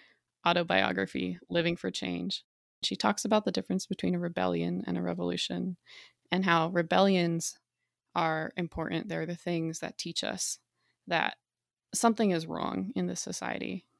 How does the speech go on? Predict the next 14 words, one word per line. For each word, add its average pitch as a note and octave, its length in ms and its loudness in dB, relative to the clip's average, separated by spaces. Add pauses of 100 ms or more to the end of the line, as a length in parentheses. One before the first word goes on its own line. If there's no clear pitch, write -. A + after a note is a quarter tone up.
(200)
You F#3+ 100 -8
know, F#3+ 60 -8
she F3+ 120 -12
says, F3+ 240 -8
"A E3 80 -2
rebellion E3+ 400 2
disrupts G#3+ 380 4
the G3 80 2
society, E3 440 0
but E3+ 140 -2
it - 80 -8
does - 160 -4
not E3+ 220 2
provide D#3+ 500 0